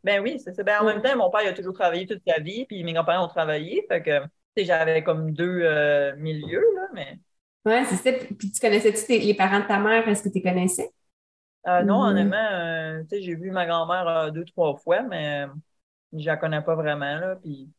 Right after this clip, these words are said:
Speaker 1: je pense que c'est pas une mauvaise chose, là.
Speaker 2: OK. C'est, c'était pas, euh, c'est, c'est, c'était pas amélioré en,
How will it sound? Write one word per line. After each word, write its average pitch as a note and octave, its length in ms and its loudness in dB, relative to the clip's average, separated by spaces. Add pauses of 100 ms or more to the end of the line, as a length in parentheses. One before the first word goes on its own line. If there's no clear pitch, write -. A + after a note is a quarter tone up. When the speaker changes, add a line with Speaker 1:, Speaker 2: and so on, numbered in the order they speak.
(160)
Speaker 1:
je - 100 -16
pense E3 180 -2
que D#3 100 -8
c'est D3+ 200 -8
pas D3+ 220 -2
une D3+ 80 -6
mauvaise C#3 380 -2
chose, D3 520 -4
là. - 640 -4
Speaker 2:
OK. A3+ 140 4 (480)
C'est, - 160 -6
c'était - 420 -2
pas, F3 220 4
euh, E3+ 260 2
c'est, F#3+ 140 0
c'est, F#3 180 2
c'était F3 200 4
pas F3 100 4
amélioré E3+ 560 6
en, D#3+ 200 2